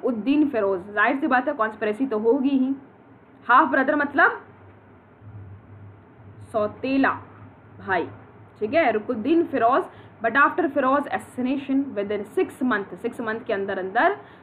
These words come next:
Firoz को भी मार दिया गया था। उसके बाद जो थे बाकी लोग इस पे agree किए थे कि रज़िया को throne पे बैठाएंगे। And she was known as efficient and just,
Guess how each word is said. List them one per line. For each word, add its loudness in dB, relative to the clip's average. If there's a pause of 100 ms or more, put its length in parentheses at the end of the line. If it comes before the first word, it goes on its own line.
(120)
Firoz 2
को 0
भी -4 (240)
मार 2
दिया -6
गया -10
था। -20 (1120)
उसके -10
बाद 2 (260)
जो -6 (100)
थे -2
बाकी -4
लोग -4
इस -16
पे -6
agree -6
किए 0
थे -8
कि -4
रज़िया -2
को -8
throne -10
पे -8
बैठाएंगे। -10 (840)
And 4
she 4
was 4
known 6
as 4
efficient 2
and -2
just, -6